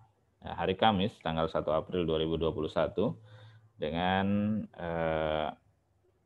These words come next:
diadakan yaitu sepekan tiga hari, Selasa, Kamis, dan juga Ahad, dengan target minimal satu juz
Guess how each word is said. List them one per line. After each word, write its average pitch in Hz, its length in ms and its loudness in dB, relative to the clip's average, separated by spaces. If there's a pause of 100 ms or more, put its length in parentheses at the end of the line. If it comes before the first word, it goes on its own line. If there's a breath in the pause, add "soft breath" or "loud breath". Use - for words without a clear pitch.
(520)
diadakan 85 720 2
yaitu 82 240 4
sepekan 90 560 0
tiga 87 260 2
hari, 95 460 6 (420)
Selasa, 98 640 4
Kamis, 90 380 -2
dan 78 180 -2
juga 73 300 -2
Ahad, 78 160 -10 (480 soft breath)
dengan 92 320 0
target 90 320 4
minimal 87 400 2
satu 87 400 0
juz 104 240 2